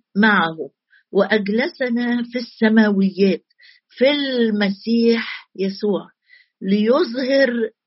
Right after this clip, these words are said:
في الدهور الآتية غنى نعمته الفائقة باللطف علينا في المسيح يسوع". عدد ستة بيقول لك أنت مكانتك فين. يسوع قام وجالس عن يمين الآب،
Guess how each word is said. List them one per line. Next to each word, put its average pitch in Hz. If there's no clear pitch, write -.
في -
الدهور 208
الآتية 226
غنى 269
نعمته 226
الفائقة 220
باللطف 208
علينا 214
في 208
المسيح 202
يسوع". -
عدد 285
ستة 254
بيقول 220
لك 208
أنت 208
مكانتك 196
فين. 180
يسوع 214
قام 202
وجالس 220
عن 196
يمين 202
الآب، 214